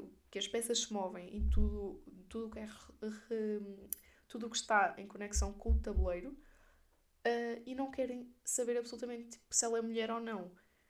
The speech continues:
Eh, e mai-, é a maior parte das, das, dos amigos,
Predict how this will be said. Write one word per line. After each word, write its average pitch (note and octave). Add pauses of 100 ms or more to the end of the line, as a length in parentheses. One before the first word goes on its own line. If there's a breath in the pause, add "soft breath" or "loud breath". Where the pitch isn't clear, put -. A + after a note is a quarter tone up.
(240 soft breath)
Eh, G#3
e A3
mai-, A3+
é G#3+
a G#3+
maior A3+
parte G#3
das, G#3+ (220)
das, G3+
dos -
amigos, G3+